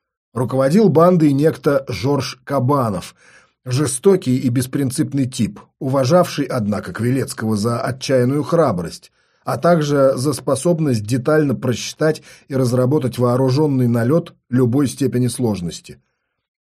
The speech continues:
Жорж соорудил новичку надежную ксиву, в которой имя осталось настоящее – Казимир, а фамилия перекочевала из старого документа,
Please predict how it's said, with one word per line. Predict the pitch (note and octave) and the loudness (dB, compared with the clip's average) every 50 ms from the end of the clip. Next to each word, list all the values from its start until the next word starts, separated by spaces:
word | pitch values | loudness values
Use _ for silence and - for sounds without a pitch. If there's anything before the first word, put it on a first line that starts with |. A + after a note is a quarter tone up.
| _ _ _ | _ _ _
Жорж | A#2 A2 B2 F#3 G#3+ G#3 - - - | -8 0 2 4 4 4 2 -2 -4
соорудил | - D3 C#3 C3+ C3+ C3+ C3+ C3 C#3+ C#3 A#2+ | 0 2 2 4 2 2 2 0 0 2 2
новичку | A#2 A#2 A2+ A2+ A#2+ B2+ C3 B2+ B2+ - - - B2 | 2 2 2 2 2 2 2 2 0 -2 -4 -2 0
надежную | A#2 A#2 A2+ B2+ C3 A#2 G#2 A2 A2+ A2 G#2 | 0 0 0 0 0 0 0 0 -2 -2 -4
ксиву, | - - - - G#2+ G#2 G#2 G2+ B2 D3+ D#3 - _ _ _ _ _ _ | -6 -8 -10 -6 -6 -4 -4 -2 -4 -4 -6 -10 _ _ _ _ _ _
в | _ | _
которой | - D3 B2 - E3 D3+ D3 D#3 | -2 -2 0 0 0 0 0 0
имя | - F3 E3+ E3 D3+ C#3+ | 2 2 2 2 2 2
осталось | B2+ B2+ - D#3 D3 D3 C3 - | -2 -2 -2 0 0 0 -2 -2
настоящее – | D3+ D3+ B2+ - - E3+ E3 D#3+ C#3 G#2 F2 - - - D#2 D#2 D2 - | -4 -4 -4 0 0 2 4 4 2 2 0 -4 -10 -12 -14 -14 -16 -10
Казимир, | _ - C3+ A#2 C3+ D3 D3 C#3 A#2+ G2+ - - _ _ _ _ _ - - - - - | _ -4 -2 0 2 2 2 2 0 0 -2 -8 _ _ _ _ _ -20 -20 -20 -16 -8
а | - G#3 C4 C4+ | -2 0 0 0
фамилия | - - A3+ A3 G#3 A3+ A#3 A#3 B3 A#3 G#3 | 2 4 6 6 6 6 6 4 4 2 2
перекочевала | - - F3+ D#3+ C#3+ - - - - D3 C#3+ D#3+ E3+ F3+ F3+ E3 | 2 2 2 2 2 -2 -6 -4 -2 0 2 4 4 4 4 4
из | C#3 B2 B2 | 2 0 -2
старого | - - - D3 D3+ D3 D3 C#3+ C#3 | -4 -2 0 0 2 2 2 0 0
документа, | B2 B2+ A#2+ - C3+ B2 A2 A2+ A#2 A2+ G#2 - G#2+ G2+ | 0 -2 -2 0 2 2 2 2 0 0 -2 -2 -4 -6